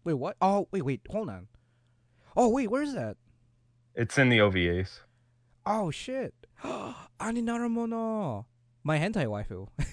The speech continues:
Speaker 2: Yeah.
Speaker 1: Shit. God damn. And we're finally getting the, the la-, I think the last movie of Fate Clyde Linear Prisma Ilia.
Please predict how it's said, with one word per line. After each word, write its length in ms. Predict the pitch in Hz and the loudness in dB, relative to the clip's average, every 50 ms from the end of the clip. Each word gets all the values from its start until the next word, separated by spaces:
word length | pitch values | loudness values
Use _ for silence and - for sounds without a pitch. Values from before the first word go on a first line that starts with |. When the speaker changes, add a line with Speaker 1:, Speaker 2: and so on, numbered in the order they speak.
| - - - - - _ _ _ _ - | -8 -16 -20 -20 -20 _ _ _ _ -4
Speaker 2:
Yeah. 180 | 160 196 196 151 - - _ _ _ _ _ _ - - - - - - - _ | -2 -2 -2 -2 -6 -10 _ _ _ _ _ _ -20 -20 -20 -20 -20 -20 -20 _
Speaker 1:
Shit. 380 | - - - 220 247 240 123 - _ _ _ _ _ _ _ _ _ _ _ _ _ _ _ _ _ _ _ _ _ _ _ _ _ _ _ _ _ _ - | -18 -12 -10 -6 -6 -6 -6 -8 _ _ _ _ _ _ _ _ _ _ _ _ _ _ _ _ _ _ _ _ _ _ _ _ _ _ _ _ _ _ -10
God 440 | 113 110 120 123 131 131 131 131 131 143 - _ _ _ _ _ _ _ _ - | -8 -6 -6 -4 -4 -4 -6 -8 -10 -14 -20 _ _ _ _ _ _ _ _ -20
damn. 440 | 101 - 95 104 107 101 - - - - _ _ _ _ _ _ _ _ _ _ _ _ _ _ _ _ _ _ _ _ _ _ _ _ _ _ _ _ | -18 -14 -12 -12 -12 -12 -14 -16 -20 -20 _ _ _ _ _ _ _ _ _ _ _ _ _ _ _ _ _ _ _ _ _ _ _ _ _ _ _ _
And 220 | 139 147 160 170 165 | -4 -2 0 2 2
we're 100 | 156 143 | 2 2
finally 300 | - 151 139 135 135 131 | 2 2 0 0 0 -2
getting 380 | 123 131 127 123 123 123 123 | -2 0 0 0 0 -2 -2
the, 240 | 120 123 123 123 120 - | -2 -2 -2 -2 -4 -6
the 120 | 131 123 | -8 -6
la-, 180 | 123 123 123 - | -4 -4 -4 -4
I 80 | - 127 | -4 -4
think 220 | 127 - 160 170 | -4 -2 -2 -2
the 80 | 147 127 | 0 0
last 260 | 123 123 120 113 - | -2 -2 -4 -4 -6
movie 300 | 135 123 120 123 123 120 | -6 -4 -2 -2 -2 -2
of 180 | 120 120 113 113 123 - - _ - 127 - | -2 -4 -4 -6 -10 -18 -20 _ -20 -10 -4
Fate 200 | - 143 135 123 | -2 -2 -2 -2
Clyde 320 | - - - 127 127 123 120 | -4 -6 -4 -4 -4 -4 -4
Linear 340 | 131 127 127 127 127 120 113 - - | -4 -4 -4 -4 -4 -6 -6 -6 -8
Prisma 460 | - - 139 127 120 123 117 113 110 - | -6 -6 -4 -4 -4 -6 -6 -6 -6 -6
Ilia. 440 | 127 120 117 110 104 95 92 104 | -6 -6 -6 -6 -6 -8 -10 -12